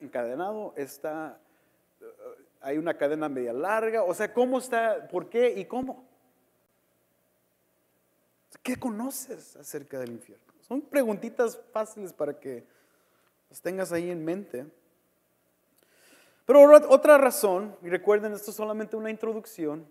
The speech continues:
a, a lo que estamos hablando, otra razón por estudiar el tema de, del infierno y de la doctrina del infierno es para atacar las malas interpretaciones que minimizan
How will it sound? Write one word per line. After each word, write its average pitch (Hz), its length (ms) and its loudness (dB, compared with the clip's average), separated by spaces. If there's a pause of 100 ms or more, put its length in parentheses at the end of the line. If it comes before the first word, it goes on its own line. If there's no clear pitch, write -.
a, 127 240 -8
a - 20 -4
lo 131 160 -8
que - 60 -20
estamos 160 360 -12
hablando, 131 420 -10 (460)
otra 196 340 4
razón 170 520 0
por 151 180 -2
estudiar 147 600 -2 (920)
el 151 140 -4
tema 165 300 -2
de, 139 320 -4 (840)
del 202 160 0
infierno 160 460 0
y 156 60 0
de 156 100 0
la 151 120 2
doctrina 160 400 -2
del 180 120 -4
infierno 135 560 -8 (400)
es 160 240 0
para 147 640 0 (1000)
atacar 160 480 -4
las 175 180 -2
malas 151 640 -10
interpretaciones 139 960 -14 (840)
que 151 140 -4
minimizan 143 1040 -10